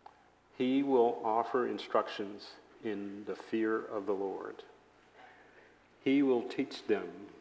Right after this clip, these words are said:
the ways of the Lord. He will teach them how to have a closer relationship with the Lord.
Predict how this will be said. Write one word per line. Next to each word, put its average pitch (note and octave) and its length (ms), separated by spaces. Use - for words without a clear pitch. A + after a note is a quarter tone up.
the F#2+ 120
ways A2+ 480
of G2 120
the G2 40
Lord. F#2+ 480
He C3 160
will A#2 300
teach - 380
them F#2+ 340
how G#2+ 240
to G#2+ 100
have G#2+ 340
a G#2 200
closer A#2+ 580
relationship G#2 880
with G#2 200
the G2 80
Lord. G2 340